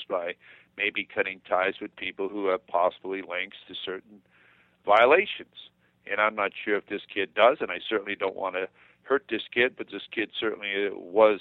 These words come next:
a, er, still is a great player. But what I'm saying, it's when strange things happen like that, it's because of a reason.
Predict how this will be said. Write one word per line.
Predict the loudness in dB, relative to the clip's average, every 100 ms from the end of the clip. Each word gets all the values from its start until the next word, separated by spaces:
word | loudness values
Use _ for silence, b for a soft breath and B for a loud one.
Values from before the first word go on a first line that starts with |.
| -4
a, | -8 -8 -12 -8 -2
er, | 0 0 -4 -8
still | 2 4
is | 4 0
a | -6
great | -4 -4 0
player. | -2 0 -4 -8 _ _ b b b b -8
But | 6
what | 8
I'm | 8 4 0
saying, | 2 2
it's | 0 -6 -8
when | -8 -8
strange | -8 0 2 0 -8
things | -4 -4 -4 -16 0
happen | 2 2 -2 -8
like | -10 -8
that, | -4 -2
it's | -4 -8
because | -16 -4 2 2 0
of | -10
a | -10
reason. | -6 -8 -8 -14